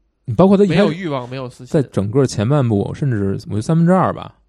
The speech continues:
Speaker 1: 三分之二的游戏里面，他都是完全是为了这个帮派里面所有人，就是
Speaker 2: 没有自己的欲望。
Speaker 1: 他没有什么自己的欲望。
Speaker 2: 那就是 Dutch 的另一面，就是反面。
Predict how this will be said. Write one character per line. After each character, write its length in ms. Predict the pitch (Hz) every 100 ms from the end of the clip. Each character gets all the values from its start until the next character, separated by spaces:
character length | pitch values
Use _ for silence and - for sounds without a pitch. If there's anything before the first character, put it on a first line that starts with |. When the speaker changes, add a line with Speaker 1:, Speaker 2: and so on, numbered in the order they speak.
| _ _ _
Speaker 1:
三 260 | _ - 135
分 80 |
之 60 | 147
二 100 | 147
的 80 | 98
游 100 | 95
戏 100 | 98
里 120 | 95 -
面， 120 | -
他 100 | -
都 160 | 143 165
是 140 | 143
完 180 | 95 98
全 200 | 113 95
是 80 | 95
为 160 | 98 95
了 80 |
这 100 | 95
个 80 | 98
帮 220 | 104 101
派 180 | 95 104 - _ _ _ _ _ _ _
里 100 | 98
面 200 | 90 90
所 180 | 87 95
有 80 | 92
人， 100 | - - - _ _ _
就 100 | -
是 80 | 139
Speaker 2:
没 60 |
有 80 | 170
自 160 | 135 170
己 140 | 127
的 100 | 113
欲 180 | 120 131
望。 180 | 113 -
Speaker 1:
他 100 | -
没 120 | 120
有 120 | 127 131
什 80 |
么 100 | 117 92
自 100 | -
己 100 | -
的 120 | -
欲 100 | 113 107
望。 120 | 123 _ _ _ _ _ -
Speaker 2:
那 120 | 180
就 100 | 160
是 60 | 151
Dutch 360 | 170 135 -
的 260 | 135 123 120 _ _ _ _
另 220 | 165 139
一 80 | 120
面， 240 | 135 151 - _ _ _
就 100 | -
是 80 | 151
反 320 | 135 - 131 110
面。 220 | 156 185